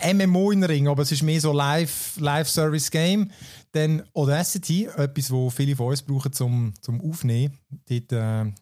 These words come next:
hat's Vorwürfe gegeben, dass die ganz, ganz viele fiese Daten sammelt. Das schauen wir an. Und dann zum Schluss, wenn wir noch Lust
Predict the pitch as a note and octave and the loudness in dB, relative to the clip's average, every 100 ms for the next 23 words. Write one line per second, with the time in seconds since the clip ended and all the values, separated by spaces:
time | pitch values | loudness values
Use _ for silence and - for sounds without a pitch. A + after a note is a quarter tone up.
0 | C#3+ C3+ - B2 A#2 A#2 - A#2 A2+ A2+ | -8 -8 -4 -4 -2 -4 -4 -4 -4 -4
1 | A#2 G#2+ A#2 B2+ A#2+ A#2+ - A#2+ B2 B2 | -6 -4 -4 -4 -4 -4 -2 -2 -2 -2
2 | B2 A#2 C3+ C#3 C#3 C#3+ E3+ G3 - - | -2 -2 -4 -4 -2 0 -2 -4 -8 -6
3 | B2+ D3 D3 D3+ D#3+ D#3 - - - E3 | -4 -2 -2 0 -2 -4 -10 -20 -4 -2
4 | F3+ D#3 D3 C#3+ C#3 C#3+ - - A#2+ B2 | 0 0 0 0 0 0 -2 -2 0 0
5 | A#2 A#2 A#2 A#2+ C3+ | 0 0 0 -2 -4